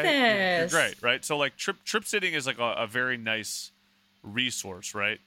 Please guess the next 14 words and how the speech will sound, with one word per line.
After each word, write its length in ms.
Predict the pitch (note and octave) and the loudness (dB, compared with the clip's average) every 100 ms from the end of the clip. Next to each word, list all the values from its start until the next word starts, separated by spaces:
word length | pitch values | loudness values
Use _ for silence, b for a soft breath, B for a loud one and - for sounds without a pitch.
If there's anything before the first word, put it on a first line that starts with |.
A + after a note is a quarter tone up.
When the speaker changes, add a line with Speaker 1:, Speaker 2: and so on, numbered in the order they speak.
| _ - | _ 0
Speaker 2:
I 160 | C4 | 2
Speaker 1:
Good 100 | C4+ | 4
Speaker 2:
love 220 | D#3+ D3+ C#3 | 6 6 6
Speaker 1:
vibes, 40 | |
Speaker 2:
that. 260 | E3+ D#3+ C3+ | 4 4 4
Speaker 1:
mega 220 | B2+ A#2+ | 2 2
thread. 580 | - A2 G#2 G2+ F#2 F2 | 0 0 2 2 -2 -2
Speaker 2:
Oh. 640 | G#4+ A#4+ - - _ - A2+ | -2 -2 -6 -12 _ -4 0
Speaker 1:
Um, 480 | G#2+ G#2+ G#2 G2+ - _ - - - _ - - | 2 0 -4 -8 -16 _ -20 -14 -14 _ -16 0
and 440 | B2 A#2 A2+ A2 A#2+ | 2 4 2 0 4
yeah, 140 | C3 | 4
so 220 | G#2+ D3 B2 | 4 0 0
please, 280 | - D#3+ - - | -2 -2 -2 0
um, 440 | B2+ A#2+ A2+ | 2 2 -2